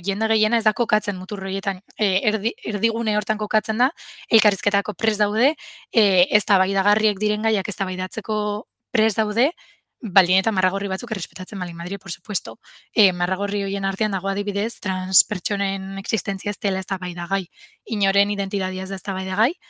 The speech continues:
eta behin hori onartute, bai jendea dagoela eztabaidatzeko prest, eta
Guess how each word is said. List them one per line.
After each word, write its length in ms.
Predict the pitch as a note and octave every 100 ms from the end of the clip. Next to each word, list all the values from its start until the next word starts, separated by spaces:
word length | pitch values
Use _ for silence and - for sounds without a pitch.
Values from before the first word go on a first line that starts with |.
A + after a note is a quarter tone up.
| - _ _ -
eta 300 | A3 G3+ F#3
behin 320 | F3 G3+ G#3+ G#3
hori 140 | G3+
onartute, 520 | G3+ G#3 A3 G#3+ A#3 D4+ E4
bai 360 | F3+ F#3+ G3 G3
jendea 300 | G#3 G3 F#3+
dagoela 320 | F#3 G#3+ F#3
eztabaidatzeko 540 | A3 A3 F#3+ F#3+ - G3
prest, 300 | G#3+ B3 -
eta 500 | A3 G3 F#3+ F3+ E3+